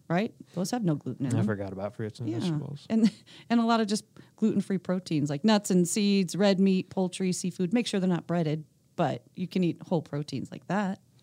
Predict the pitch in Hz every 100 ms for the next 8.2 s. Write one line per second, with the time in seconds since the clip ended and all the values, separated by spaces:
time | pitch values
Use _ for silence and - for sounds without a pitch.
0 | _ _ _ _ 170 175 156 180 165 139
1 | - 175 175 - - - _ - 151 143
2 | 139 135 127 117 - _ _ _ _ _
3 | - 156 151 143 - - 143 139 131 127
4 | 113 123 127 123 - - - 170 170 165
5 | 175 127 110 113 185 165 185 262 - -
6 | _ - _ _ _ - 220 269 247 185
7 | 175 160 147 139 131 123 131 135 117 117
8 | 107